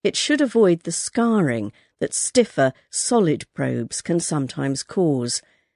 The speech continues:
It also takes up much less space, less than one percent of the volume of a utar array. Animal trials have gone well. The next stage will be to insert the mesh into the brains of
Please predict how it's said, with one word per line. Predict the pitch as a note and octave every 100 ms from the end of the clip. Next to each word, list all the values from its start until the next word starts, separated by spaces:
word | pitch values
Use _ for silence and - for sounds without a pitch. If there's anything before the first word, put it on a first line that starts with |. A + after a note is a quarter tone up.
| _ _ _ _
It | - A#3
also | D4 - D#3+
takes | - D3 -
up | F3 -
much | F3+ G3+ -
less | G3 G3
space, | - - A#3 F3 B2 - - _ _
less | G3+ G3
than | G3+ G3+
one | G3 A3 B3
percent | A3 - A3+ F#3 C#3
of | C3
the | C#3+
volume | D#3+ E3+ D#3 C#3
of | C3
a | C#3+
utar | D3+ D#3 - C#3+ C3+ B2+
array. | D#3 G#3 C#3 B2 - _ _ _ _ _ _ _
Animal | G3+ A3+ G#3 A3
trials | - G#3 G3 A#3 -
have | C4
gone | - D#3+ D#3
well. | G3+ G#3 C#3+ B2 - _ _ _
The | D#3
next | F3+ C4 -
stage | - D#3 B2 B2 D3+ -
will | E3
be | E3 E3
to | D#3+
insert | D#3 D#3 - A#3+ -
the | D3+
mesh | C#3 A#2+ C3 D#3+
into | D#3+ -
the | E3+
brains | D#3+ F3+ F3 F3 F#3+
of | F3+